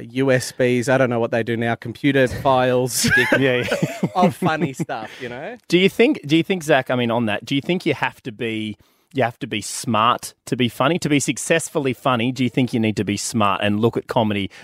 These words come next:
Speaker 2: at a deeper level than, "Whoa, <laughs> hey, hey"?
Speaker 1: Do you know, I, I, that's a, I, I don't necessarily have an answer to that question, but one thing I've noticed is that most people,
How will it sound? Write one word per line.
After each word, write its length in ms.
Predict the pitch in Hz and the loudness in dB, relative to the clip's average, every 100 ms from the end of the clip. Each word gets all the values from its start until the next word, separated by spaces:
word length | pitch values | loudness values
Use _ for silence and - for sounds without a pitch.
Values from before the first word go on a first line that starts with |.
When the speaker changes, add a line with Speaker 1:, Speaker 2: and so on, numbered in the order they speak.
| - | -6
Speaker 2:
at 100 | 101 | -4
a 40 | 101 | -4
deeper 340 | 92 107 113 | -2 -2 -2
level 320 | 104 101 95 | -2 -2 -4
than, 200 | 92 95 | -2 2
"Whoa, 340 | 120 240 226 170 | 4 6 6 4
<laughs> 220 | - 262 | 4 4
hey, 320 | 269 226 202 139 | 2 0 0 2
hey"? 560 | 180 302 202 135 107 - _ - - _ _ _ - | 2 2 -4 -8 -8 -12 _ -20 -20 _ _ _ -10
Speaker 1:
Do 120 | 202 | -2
you 40 | |
know, 220 | 262 226 - | 0 0 0
I, 180 | 165 - | -2 -2
I, 100 | 170 | 0
that's 300 | 180 202 226 | 0 0 -2
a, 220 | - - | -4 -4
I, 80 | 156 - | -4 0
I 140 | 156 | 0
don't 320 | 147 165 226 | 2 2 2
necessarily 560 | 240 233 233 190 175 156 | 0 -4 -2 0 2 2
have 140 | 143 | 0
an 60 | 135 | 0
answer 280 | 131 123 120 | 0 -2 -2
to 80 | 117 | 0
that 200 | 113 - | 0 0
question, 420 | 127 110 - 104 | -2 -2 -4 -8
but 160 | 104 - | -6 -2
one 240 | 123 156 | -2 -2
thing 260 | 165 185 170 | -2 -4 -2
I've 320 | 120 123 120 117 | 0 0 0 -4
noticed 600 | 98 95 95 113 - _ _ _ _ _ _ - | -10 -10 -14 -16 -20 _ _ _ _ _ _ -4
is 260 | 131 120 120 | -2 -2 0
that 400 | 127 120 120 - _ _ - | 2 4 2 -2 _ _ -4
most 640 | 127 139 170 - - _ - | 2 4 4 0 -12 _ -2
people, 600 | 143 127 120 110 170 | 0 0 0 0 -2